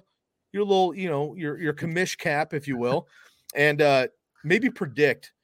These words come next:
Speaker 1: where these players are gonna land, right? Or maybe not a prediction, but where you would like to see them land. It's a good spot for them, whatever, good coaching opportunity, whatever.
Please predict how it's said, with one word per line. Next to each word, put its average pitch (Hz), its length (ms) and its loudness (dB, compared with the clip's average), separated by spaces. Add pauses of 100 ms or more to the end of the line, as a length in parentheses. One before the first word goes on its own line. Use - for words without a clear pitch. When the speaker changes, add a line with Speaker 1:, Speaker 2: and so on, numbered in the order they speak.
(180)
Speaker 1:
where 139 180 4
these 143 160 -2
players 135 320 -2
are 131 40 -6
gonna 117 160 -6
land, 104 460 -4
right? 113 300 0
Or 147 240 2
maybe 196 240 0
not 180 160 0
a - 20 -4
prediction, 147 400 0
but 104 140 -8
where 139 100 0
you 165 140 -2
would 135 80 -6
like 131 140 -4
to - 80 -16
see - 260 -10
them 151 160 -4
land. 139 360 -4 (280)
It's - 80 -14
a - 20 -8
good 120 240 -4
spot 139 460 4
for 135 180 -6
them, 127 220 -4
whatever, 123 500 -2
good 117 240 -10
coaching 131 380 -8
opportunity, 120 560 -8
whatever. 113 500 -2